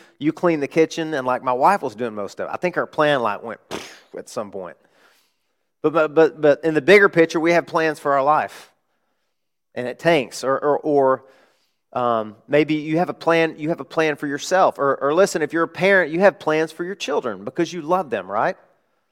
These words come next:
And you have a good plan. You want your ch-, your children to be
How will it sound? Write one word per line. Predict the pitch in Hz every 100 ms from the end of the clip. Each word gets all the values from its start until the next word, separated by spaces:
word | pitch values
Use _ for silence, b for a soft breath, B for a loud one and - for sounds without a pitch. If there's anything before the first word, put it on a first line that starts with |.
| _ _ _ _ _ _ _ _ _ _
And | - 147
you | 190
have | 190
a |
good | 180 226 -
plan. | 165 120 98 85 _ _ _ _ _ _ _ _ _
You | 131
want | 160
your | 165
ch-, | 160 -
your | 139 151
children | - 180 180 170
to | 143
be | 151 147 139